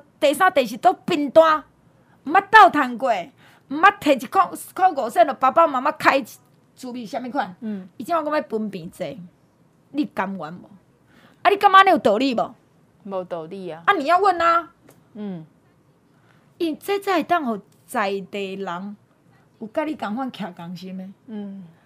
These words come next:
Speaker 1: 这将心比心的疼无？我甲你讲啦，三零啊，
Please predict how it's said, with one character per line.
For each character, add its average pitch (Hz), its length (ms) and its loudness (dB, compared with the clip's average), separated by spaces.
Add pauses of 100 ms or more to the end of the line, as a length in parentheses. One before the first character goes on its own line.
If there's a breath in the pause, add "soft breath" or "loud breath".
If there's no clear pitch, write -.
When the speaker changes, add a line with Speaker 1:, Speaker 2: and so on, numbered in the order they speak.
Speaker 1:
这 403 140 -8
将 330 260 -2
心 359 180 -6
比 381 160 2
心 359 140 -6
的 311 120 -2
疼 233 220 -4
无？ 240 140 2
我 330 80 10
甲 349 80 8
你 277 100 0
讲 311 180 0
啦， 233 120 -4
三 311 260 -4
零 196 220 -8
啊， 180 260 -8